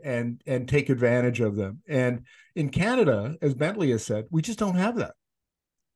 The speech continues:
You know, and when I'm talking about people like you, you know, people who can do the work, sit around the table in these committees, hash out these issues, and, and, uh,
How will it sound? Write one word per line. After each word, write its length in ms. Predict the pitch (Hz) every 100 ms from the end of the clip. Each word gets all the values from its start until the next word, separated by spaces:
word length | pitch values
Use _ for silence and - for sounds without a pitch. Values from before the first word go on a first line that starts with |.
| -
You 80 |
know, 180 | 151 170
and 260 | 165 147 160
when 100 | 190
I'm 140 | 220
talking 360 | 262 196 190 185
about 120 | 170
people 240 | 160 139 147
like 200 | 143 226
you, 220 | 247 - _ _ _ _ _ _ _
you 80 | 156
know, 120 | 139
people 340 | 165 180 226
who 180 | 170 180
can 360 | 170 165 156 147 - _ 147
do 260 | 127 170 208
the 120 | 214
work, 380 | 170 131 135 - _ _
sit 260 | - 175
around 320 | 196 190 175 175
the 100 | 160
table 600 | 160 147 139 143 143 147
in 280 | 139 135
these 240 | 135 135 131
committees, 600 | - 139 123 123 120 - _ _
hash 340 | 147 156 160
out 240 | 185 170 165
these 240 | 156 135
issues, 540 | 131 127 131 123 120 - _ _ _
and, 600 | 131 131 131 127 127 123 - _
and, 520 | 139 123 123 120 127 131 _ _ - -
uh, 180 | 165 156